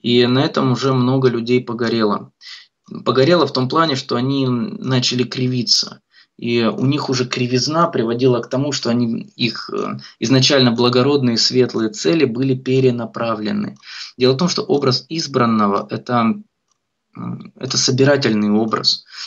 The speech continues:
И, м, духовное пробуждение, перерождение Руси, возрождение — это будет наша совместная работа,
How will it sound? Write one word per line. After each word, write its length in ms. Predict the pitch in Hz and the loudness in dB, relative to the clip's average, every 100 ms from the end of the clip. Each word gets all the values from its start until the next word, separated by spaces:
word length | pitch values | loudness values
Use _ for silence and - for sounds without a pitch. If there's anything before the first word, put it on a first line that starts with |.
| - _ | -16 _
И, 240 | 120 117 | -2 0
м, 640 | 117 113 110 104 - - 127 | 2 2 2 2 -2 -10 -6
духовное 680 | 123 - 151 147 131 120 107 | -4 -2 0 2 4 4 2
пробуждение, 960 | 104 113 117 110 113 131 156 147 127 | 0 -2 -2 -4 -2 0 2 2 0
перерождение 800 | 104 110 113 113 113 123 123 113 | 0 -2 -2 -2 -2 0 2 2
Руси, 360 | 113 107 - 156 | 0 0 2 2
возрождение — 800 | 127 107 107 107 120 120 110 101 | 2 0 0 -2 0 0 0 -2
это 220 | 113 104 | -6 -8
будет 320 | 120 131 127 120 | -4 0 0 0
наша 300 | 120 123 120 | -2 -2 -2
совместная 880 | - 117 110 123 143 123 110 107 104 | -2 -2 0 2 2 2 0 0 2
работа, 560 | 104 107 113 - - | 0 0 -2 -4 -12